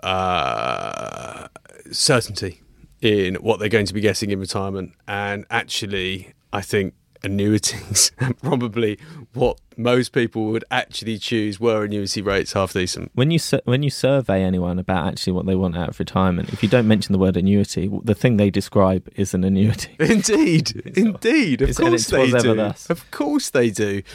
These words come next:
Speaker 1: No, I love the idea of drawdown. Of course I do. I'm the editor of the Investors Chronicle. Um, but I tell you what, it's easier in theory than it is in practice to make drawdown work as an individual investor.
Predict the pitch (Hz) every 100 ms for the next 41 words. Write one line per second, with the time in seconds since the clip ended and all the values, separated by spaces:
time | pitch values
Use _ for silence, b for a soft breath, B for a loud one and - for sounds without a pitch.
0 | B B _ - 185 190 190 220 240 180
1 | 127 107 110 92 104 95 95 110 - 262
2 | - 131 113 104 117 147 143 156 135 139
3 | 143 135 143 - 185 156 - 92 B B
4 | B 117 110 110 110 - 127 - 127 123
5 | - 170 151 143 113 98 - b b -
6 | 110 - _ 147 160 143 143 135 123 117
7 | - _ _ _ 127 113 107 - _ -
8 | 143 131 104 92 90 _ _ 113 110 -
9 | 120 110 107 110 - 98 92 - b b
10 | - 110 104 - 110 104 104 104 101 95
11 | 95 101 - - 104 92 92 80 - -